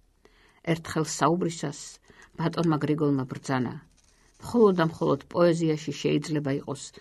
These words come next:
ადამიანი რეალურად თავისუფალი". მაშინ ეს ფრაზა სხვაგვარად აღვიქვი. დღეს, როცა ფიქრდები, მწერალს ეს ცხოვრებისეულმა გამოცდილებამ და დიდმა სიყვარულმა ათქმევინა. მისი ლექსი, "ოდა თავისუფლებას", თითქოს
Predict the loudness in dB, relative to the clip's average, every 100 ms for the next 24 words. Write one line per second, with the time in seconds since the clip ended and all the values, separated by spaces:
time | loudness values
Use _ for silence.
0 | -14 -6 0 4 4 4 2 0 0 2
1 | 2 0 -4 -6 -8 -8 -8 -10 -10 -8
2 | -8 -10 -16 -20 _ -20 -20 2 6 6
3 | 6 4 4 2 2 4 0 2 4 6
4 | 4 2 -2 -4 -8 -10 -14 -16 _ -20
5 | -18 -16 -4 4 6 6 4 4 2 2
6 | 0 -6 -6 -4 0 0 0 -6 -10 _
7 | _ _ _ -4 0 2 2 -2 -4 -6
8 | 0 2 4 0 0 0 2 2 0 0
9 | -2 -2 -2 -2 -2 -2 -4 -4 -2 2
10 | 2 0 -6 -6 -4 -2 -2 -4 -6 -6
11 | -2 -2 -6 -12 _ _ -20 -4 0 4
12 | 6 8 8 6 4 6 6 6 4 2
13 | 2 0 0 2 2 0 -4 -2 -2